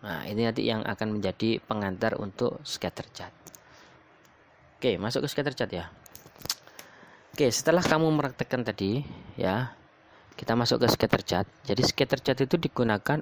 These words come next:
untuk menunjukkan hubungan antara dua variabel. Masih ada tadi ya, variabel dependent dan variabel independent. Nah, variabel dapat berupa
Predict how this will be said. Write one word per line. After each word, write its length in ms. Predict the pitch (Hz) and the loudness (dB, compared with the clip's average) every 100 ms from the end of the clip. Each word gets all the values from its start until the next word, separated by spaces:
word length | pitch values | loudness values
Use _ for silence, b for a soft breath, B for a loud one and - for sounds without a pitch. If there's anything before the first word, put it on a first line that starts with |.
| - | 0
untuk 400 | 135 123 - 131 | 0 0 -2 0
menunjukkan 720 | 131 123 117 110 123 - 147 135 | 2 2 2 2 0 2 0 2
hubungan 560 | 110 - 117 113 120 | 0 0 0 2 0
antara 460 | - 101 101 110 120 | 0 0 0 0 -2
dua 240 | - 104 | -2 -2
variabel. 760 | 113 104 104 101 - 90 80 87 | 0 0 0 0 0 0 0 -4
Masih 300 | 85 127 117 | -4 -2 0
ada 100 | 107 | 0
tadi 140 | 98 | 2
ya, 160 | 95 - | 0 0
variabel 500 | 107 104 95 - 95 | 0 0 2 0 0
dependent 640 | 107 - 123 120 117 104 | 0 0 0 0 -2 -2
dan 100 | 98 | -4
variabel 560 | - 95 90 - 120 160 - _ - | -2 0 0 0 0 0 -4 _ -8
independent. 500 | 90 80 76 78 - - B B B B - | -6 -4 -6 -8 -10 -12 B B B B 2
Nah, 160 | 135 | 2
variabel 540 | 135 165 175 170 220 220 | 6 8 8 6 4 4
dapat 320 | 139 147 143 | 4 4 4
berupa 320 | 127 120 - | 0 0 0